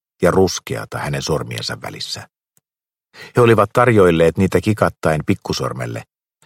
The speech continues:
ja tämä oli syönyt niin paljon, että oli ollut viikon kipeänä. Kuinka nuoria he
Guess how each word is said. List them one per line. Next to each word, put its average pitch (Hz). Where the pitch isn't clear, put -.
ja 90
tämä 113
oli 98
syönyt 98
niin 110
paljon, 78
että -
oli 78
ollut 69
viikon 64
kipeänä. -
Kuinka 110
nuoria 101
he 80